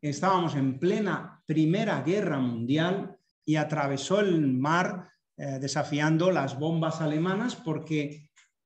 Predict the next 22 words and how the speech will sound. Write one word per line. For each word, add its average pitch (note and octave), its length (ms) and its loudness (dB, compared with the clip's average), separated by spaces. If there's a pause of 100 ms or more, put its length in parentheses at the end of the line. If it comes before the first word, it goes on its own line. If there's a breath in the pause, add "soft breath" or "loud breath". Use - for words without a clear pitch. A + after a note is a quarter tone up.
(260)
un F#3 220 4
mes G#3 260 0
antes A#3+ 640 -4 (640)
una F#3+ 260 -2
bomba G3+ 340 -2
hundió F#3+ 380 0
el F3 120 2
barco F#3 380 -2
en F#3+ 100 -2
el F3+ 160 -2
que E3+ 100 -6
venía E3 380 -2
el D#3 180 0
músico D#3+ 560 -4
Granados, E3+ 760 -4 (240)
eh, C3+ 300 -14
el C#3+ 80 -14
español, E3 440 -2
hu-, D#3 100 -2
hundió F3+ 600 0
y C#3+ 140 -4
murió. D3 440 0